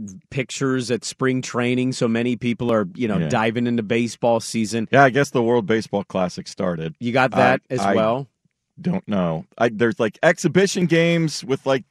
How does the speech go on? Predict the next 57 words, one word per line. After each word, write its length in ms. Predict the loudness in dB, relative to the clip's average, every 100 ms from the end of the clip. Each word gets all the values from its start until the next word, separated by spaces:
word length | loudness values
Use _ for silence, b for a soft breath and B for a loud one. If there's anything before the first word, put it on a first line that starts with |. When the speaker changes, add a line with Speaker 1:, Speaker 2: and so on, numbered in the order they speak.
| _ -14
Speaker 2:
the 320 | -2 2 2 0
major 340 | -2 -2 -4
countries, 540 | -4 -4 -2 -2 -2
and 80 | 0
Speaker 1:
And 60 | 2
Speaker 2:
then 60 | 6
Speaker 1:
Puerto 140 | 6 6
Speaker 2:
there's 40 |
Speaker 1:
Rico 220 | 6 6
Speaker 2:
real 40 | 4
Speaker 1:
just 160 | 4 4
Speaker 2:
games. 80 |
Speaker 1:
played 180 | 4 4
the 100 | 2
Red 240 | 2 0 -2
Sox. 540 | -4 -6 -12 -16 -6
Speaker 2:
Yeah, 280 | 6 8 8
U 280 | 6 4 4
S 200 | 4 2
A's 180 | 0 0
playing 320 | -2 -2 0
the 160 | 0 0
Angels 340 | -2 -2 -4
today, 320 | -2 0 2
I 60 | 2
Speaker 1:
Yep. 140 | 0
Speaker 2:
think. 440 | -2 -2 -6 -10 _ -16
Speaker 1:
Yep. 220 | -12 -8 -2
Speaker 2:
But 100 | 2
then 140 | 2
there's 180 | 2 2
actual 320 | 0 0 -2
real 240 | 0 0 0
games 380 | 0 -2 -2 -4
from 240 | -6 -6
countries 460 | -4 -6 -4 -6 -2
that 120 | -2
I 80 | 0
didn't 220 | 0 -2
know 240 | 0 0 -2 _ _ _
played 280 | -6 -4 -2
baseball. 480 | -4 -6 -10 -18 -20 _ _ _ _ -2
Speaker 1:
We 160 | 2 4
haven't 240 | 4 4
got 160 | 4 4
as 100 | 2
many 180 | -2 0
pictures 440 | -4 -4 -4 -4
from 240 | -2 -2
him 240 | -2 -4 -4
from 260 | -2 -2 0
Arizona 520 | 0 -2 -2 -2 -2
as 100 | -4
I 120 | -6
thought 240 | -6 -8
we 100 | -8
would. 340 | -12 -14 -16